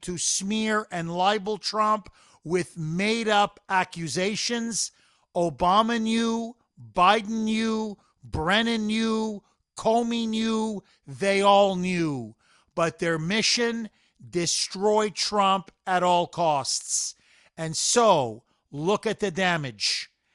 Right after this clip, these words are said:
After five years of this, our country is badly divided. Most Democrats and liberals still believe this massive lie. Trump's presidency was paralyzed.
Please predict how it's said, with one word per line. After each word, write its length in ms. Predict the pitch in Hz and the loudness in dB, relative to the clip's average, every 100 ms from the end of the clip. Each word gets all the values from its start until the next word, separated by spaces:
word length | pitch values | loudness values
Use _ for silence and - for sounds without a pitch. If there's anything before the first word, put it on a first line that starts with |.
| _ - | _ -4
After 400 | 175 160 - 175 | -2 -2 -4 -4
five 540 | - - 202 214 220 | -4 0 4 4 0
years 340 | 196 220 196 131 | -2 -2 -2 -2
of 140 | 147 | -4
this, 520 | 143 135 - - - - _ _ _ | -4 -4 -4 -4 -6 -10 _ _ _
our 160 | 165 160 | -2 -2
country 800 | - 208 214 - 208 214 202 180 _ | 0 0 0 -2 -6 -6 -8 -14 _
is 200 | 196 170 | -8 -8
badly 460 | 123 190 196 180 185 | 0 4 4 2 -6
divided. 760 | 151 165 175 170 143 120 101 - _ _ _ | -6 0 2 2 -2 -6 -10 -20 _ _ _
Most 500 | 147 165 214 - 170 | -6 0 0 0 -2
Democrats 760 | 214 214 208 - 208 202 - 202 | -2 0 -2 -2 2 2 0 -4
and 160 | 185 | -2
liberals 640 | 196 175 202 196 190 - - _ _ | -4 -2 0 0 -2 -6 -12 _ _
still 720 | - - - - 226 214 202 | -4 -2 -2 2 2 4 2
believe 760 | 151 202 190 196 202 196 170 127 | 0 0 0 -2 -2 -4 -6 -6
this 260 | 170 - | -4 -4
massive 540 | 175 180 170 - 175 139 | -2 -2 -2 -4 -6 -4
lie. 600 | 160 156 139 120 110 _ _ _ _ _ | 0 2 2 -2 -10 _ _ _ _ _
Trump's 500 | - 214 214 214 - | -2 2 2 2 -4
presidency 1080 | - 214 214 156 208 196 - 214 202 190 175 - | -2 2 2 2 -2 -2 -2 -4 -4 -6 -10 -8
was 260 | 165 185 | -4 -4
paralyzed. 1000 | - 185 185 170 147 139 123 110 - - | -2 0 2 2 0 0 -2 -4 -8 -10